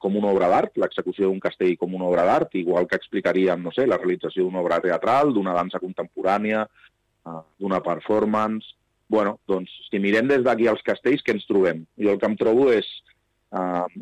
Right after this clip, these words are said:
la narració d'una història, eh, mítica, la de l'ésser humà lluitant contra les forces de la natura per,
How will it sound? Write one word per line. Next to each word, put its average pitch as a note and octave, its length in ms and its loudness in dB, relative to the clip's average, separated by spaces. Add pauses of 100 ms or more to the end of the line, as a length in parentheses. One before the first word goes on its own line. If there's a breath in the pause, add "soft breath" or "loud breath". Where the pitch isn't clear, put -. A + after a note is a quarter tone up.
(100)
la G2 80 2
narració G2 400 0
d'una G#2+ 240 -2
història, G2 560 2 (440)
eh, E2+ 380 -4 (180)
mítica, B2 640 0
la F#2 260 -2
de F2 100 -2
l'ésser F#2 240 0
humà F#2 400 0 (480)
lluitant G#2+ 480 0 (200)
contra G2+ 360 -2
les F#2 180 0
forces G#2 340 0
de G#2+ 80 2
la G2+ 100 2
natura G2 420 0
per, F#2 220 2